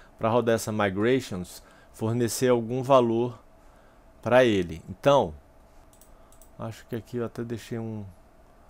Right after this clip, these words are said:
ó, eu vou colocar, tem que ser como string. Eu não vou nem copiar essas aspas aqui, porque essas aspas não são as aspas,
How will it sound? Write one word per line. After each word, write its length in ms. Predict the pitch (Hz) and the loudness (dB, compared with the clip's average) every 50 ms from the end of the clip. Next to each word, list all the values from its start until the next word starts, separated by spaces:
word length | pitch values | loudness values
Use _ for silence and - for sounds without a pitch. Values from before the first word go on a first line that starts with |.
| - - - - - - - | -20 -20 -20 -20 -20 -12 -6
ó, 200 | 101 95 87 87 | -2 -2 -2 -2
eu 40 | 90 | -2
vou 380 | 95 113 120 120 120 113 - - - _ - - - | -2 -2 -2 0 0 -2 -4 -8 -16 _ -20 -20 -20
colocar, 580 | - - 113 110 107 104 - 113 107 107 107 - - _ _ _ - - - - - _ _ _ _ - - - - - - | -12 -8 -6 -4 -4 -4 -4 -2 -2 -2 -2 -4 -6 _ _ _ -20 -20 -20 -20 -20 _ _ _ _ -20 -20 -20 -20 -14 -10
tem 100 | - 120 | -8 -8
que 80 | 107 - | -8 -6
ser 160 | - 123 113 | -6 -8 -6
como 200 | - 127 123 120 | -4 -4 -4 -4
string. 760 | 117 107 - - - - 120 123 135 147 151 143 156 160 165 160 - - - - - - - - - - - - - - - - - - - - - - - - - - - - | -4 -6 -8 -10 -8 -6 -4 -4 -4 -4 -4 -4 -4 -6 -6 -8 -14 -20 -20 -20 -20 -20 -20 -20 -20 -20 -20 -20 -20 -20 -20 -20 -20 -20 -20 -20 -20 -20 -20 -20 -20 -20 -14 -10
Eu 80 | 107 | -10
não 80 | 113 107 | -8 -6
vou 140 | 107 123 123 | -4 -2 -2
nem 100 | 131 135 | -2 -2
copiar 320 | - 139 131 - 135 123 | -4 -6 -4 -2 -2 -2
essas 300 | 113 - 127 117 95 101 | -2 -2 -6 -6 -2 0
aspas 420 | 110 107 107 - - - 107 95 | 0 0 -2 -4 -8 -12 -12 -10
aqui, 200 | 101 98 - 113 | -10 -10 -10 -12
porque 160 | 104 - - 117 | -12 -10 -10 -10
essas 300 | 104 - 117 104 92 104 | -10 -10 -10 -10 -8 -6
aspas 720 | 107 104 107 - - - 107 101 - - - - - - - - - 101 | -6 -6 -6 -8 -12 -12 -12 -12 -14 -16 -20 -20 -20 -20 -20 -20 -18 -16
não 200 | 101 107 107 110 | -12 -12 -12 -12
são 280 | 101 - - 113 107 104 | -14 -12 -10 -8 -8 -8
as 180 | 98 87 92 | -8 -8 -8
aspas, 1000 | 98 95 95 90 - - - 101 95 92 90 - - - - - - - - | -8 -8 -8 -10 -14 -14 -12 -10 -10 -10 -10 -12 -16 -16 -16 -18 -18 -20 -20